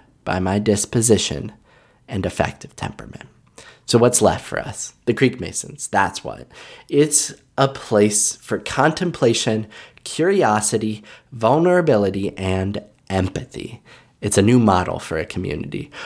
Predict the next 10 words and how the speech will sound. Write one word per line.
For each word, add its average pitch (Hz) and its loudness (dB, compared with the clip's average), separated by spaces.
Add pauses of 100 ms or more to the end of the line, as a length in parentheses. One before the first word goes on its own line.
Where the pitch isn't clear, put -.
(140)
one 135 4
modeled 107 4
after 95 0
a 104 0
circular 110 0
economy 95 0
not 95 0
unlike 98 -2
an 95 0
ecosystem. - -4